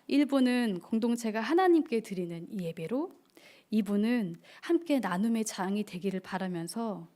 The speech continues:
이 제목을 같이 하고 싶었습니다.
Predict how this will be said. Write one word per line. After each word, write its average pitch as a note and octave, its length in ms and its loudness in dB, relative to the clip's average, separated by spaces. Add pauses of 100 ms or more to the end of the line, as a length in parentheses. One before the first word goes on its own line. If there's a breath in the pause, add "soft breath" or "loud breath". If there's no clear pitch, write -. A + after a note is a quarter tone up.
(200)
이 F#3+ 120 -8
제목을 E3+ 560 -10
같이 - 320 -12
하고 B3 220 -4
싶었습니다. G#3 760 -10